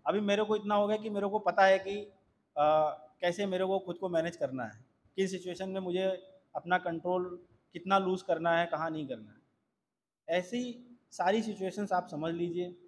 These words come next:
analyze कर लीजिए, अपनी dream को analyze कर लीजिए, क्या वो dream feasible है। अगर वो dream अभी feasible नहीं है तो secondary dream देख लीजिए कि अभी मुझे secondary target क्या है, कि मैं पहले ये करूँगा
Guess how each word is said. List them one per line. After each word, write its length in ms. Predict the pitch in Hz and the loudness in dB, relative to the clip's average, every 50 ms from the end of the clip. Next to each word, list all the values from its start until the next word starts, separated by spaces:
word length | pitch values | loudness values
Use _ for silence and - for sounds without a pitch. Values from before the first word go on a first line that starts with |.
| - | -8
analyze 380 | 143 156 160 165 165 170 170 170 | -4 -2 2 4 4 2 2 0
कर 160 | - 175 165 | -4 -6 -4
लीजिए, 420 | 165 170 165 160 170 175 175 175 - - | -2 -2 -2 -2 -2 -4 -6 -6 -10 -14
अपनी 580 | 139 - 156 160 165 170 165 165 - - - - _ _ _ _ - | -12 -8 -4 -2 -2 -2 -2 -4 -8 -14 -18 -20 _ _ _ _ -10
dream 260 | 135 151 165 180 185 | -4 -2 0 0 0
को 140 | 180 175 180 | 0 0 0
analyze 360 | 175 175 170 170 170 175 170 | 0 0 2 2 0 0 0
कर 140 | - - 170 | -2 -6 -4
लीजिए, 380 | 165 170 170 165 175 175 175 175 - - - - _ _ | -2 -2 -2 0 0 0 -2 -2 -6 -12 -16 -18 _ _
क्या 140 | - 175 170 | 2 4 4
वो 140 | 175 175 180 | 4 4 2
dream 280 | 170 156 165 175 180 170 | 0 -2 -2 -4 -4 -2
feasible 500 | - 170 156 147 156 160 160 175 175 175 | -2 -2 0 0 0 0 0 0 0 2
है। 220 | 175 175 170 170 - _ _ _ _ _ _ - | 0 0 -2 -6 -12 _ _ _ _ _ _ -6
अगर 220 | 151 160 190 196 | 0 2 2 4
वो 100 | 190 196 | 4 2
dream 280 | 190 170 175 190 196 196 - - | 0 -2 -2 -4 -4 -4 -4 -4
अभी 180 | 160 156 190 190 | -2 -2 -2 -2
feasible 480 | 196 190 175 170 180 180 175 185 185 | 0 -2 -2 0 0 0 0 -2 -2
नहीं 140 | 180 185 185 | -2 -2 -2
है 80 | 180 180 | -4 -4
तो 140 | 180 185 175 | -6 -8 -8
secondary 420 | 170 160 147 - 156 160 165 180 | -8 -10 -10 -8 -8 -4 -4 -4
dream 220 | 185 170 180 180 175 | -2 -2 -4 -6 -4
देख 180 | 175 175 170 | -4 -6 -6
लीजिए 240 | 170 165 170 175 175 | -6 -4 -2 -2 -2
कि 100 | 175 - - | -4 -4 -6
अभी 220 | - - 180 214 | -6 -2 -2 -2
मुझे 240 | 208 196 180 196 190 | -2 0 0 -2 -2
secondary 340 | 196 190 - 175 175 170 185 | -2 -4 -8 -8 -8 -6 0
target 360 | 180 180 165 165 165 160 - | 2 2 2 2 -2 -6 -6
क्या 140 | 143 127 113 | -8 -8 -8
है, 80 | 113 | -8
कि 100 | - 147 | -10 -10
मैं 120 | 156 170 170 | -8 -8 -2
पहले 260 | - 160 156 165 165 | 0 0 0 0 -2
ये 160 | 151 165 175 | -4 -4 -4
करूँगा 400 | 175 175 175 175 180 175 180 190 | -4 -4 -4 -4 -2 0 0 0